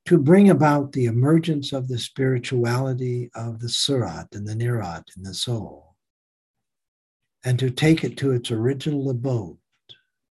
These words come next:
constitutes the true spiritual path and the true object of life.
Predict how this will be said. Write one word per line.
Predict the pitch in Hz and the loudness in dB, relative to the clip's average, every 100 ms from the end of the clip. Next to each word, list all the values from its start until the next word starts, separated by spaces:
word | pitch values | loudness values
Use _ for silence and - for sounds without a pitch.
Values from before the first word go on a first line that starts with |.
| _ _ _ _ _ _ _ _ _ - | _ _ _ _ _ _ _ _ _ -8
constitutes | 147 147 127 - - 131 117 - | -2 -2 -2 -8 -4 -2 -2 -4
the | 113 | -10
true | 107 - - 147 117 82 76 _ | -12 -10 0 2 2 0 -16 _
spiritual | - - - 127 101 - 101 | -10 -8 -4 -2 -2 -8 -12
path | - 123 113 85 - _ - - _ _ _ _ _ _ _ _ _ _ _ _ _ _ _ _ _ | -4 -2 -2 -6 -14 _ -20 -20 _ _ _ _ _ _ _ _ _ _ _ _ _ _ _ _ _
and | 120 123 117 | -2 0 0
the | 117 | -4
true | - - 143 113 95 - _ | -6 0 2 2 -2 -16 _
object | 117 120 - 90 - | -4 -4 -6 -16 -14
of | 101 98 | -12 -6
life. | 117 107 - | -4 -4 -10